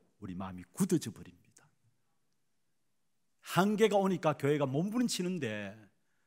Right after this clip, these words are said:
그래서 프로그램을 동원하잖아요. 근데 그게 어리석은 일 중에 어리석은 일입니다. 왜 그런 줄 아십니까? 프로그램을 쓰면 쓸수록 나중에 보면 그것 때문에 내 마음의 영적인 상태가 아예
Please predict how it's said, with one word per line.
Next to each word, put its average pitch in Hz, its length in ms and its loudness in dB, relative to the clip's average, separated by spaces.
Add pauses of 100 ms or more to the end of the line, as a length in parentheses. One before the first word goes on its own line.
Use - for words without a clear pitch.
(420)
그래서 202 260 4
프로그램을 175 680 4
동원하잖아요. 139 880 2 (420)
근데 143 200 0
그게 131 260 0
어리석은 160 560 4
일 226 220 6
중에 247 180 2
어리석은 170 500 0
일입니다. 101 640 -8 (440)
왜 120 80 -4
그런 127 180 0
줄 113 140 -6
아십니까? 98 560 -12 (1000)
프로그램을 123 440 -4
쓰면 214 300 -4
쓸수록 170 720 0 (400)
나중에 135 400 2
보면 120 220 -4
그것 165 380 -6
때문에 170 540 -6 (280)
내 131 200 0
마음의 120 400 -4
영적인 196 320 -2
상태가 127 480 -8
아예 180 360 2